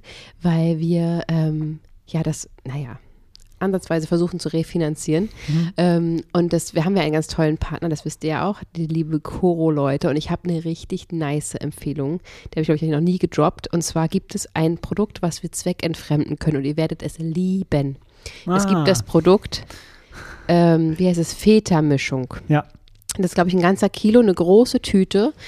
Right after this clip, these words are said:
Speaker 1: Da drin ist vor allem, ähm, unter anderem Speisestärke.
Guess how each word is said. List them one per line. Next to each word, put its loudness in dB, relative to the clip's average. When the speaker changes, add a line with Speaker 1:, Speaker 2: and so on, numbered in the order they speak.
Speaker 1:
Da 6
drin 0
ist -4
vor -2
allem, -2
ähm, -2
unter 0
anderem 0
Speisestärke. 2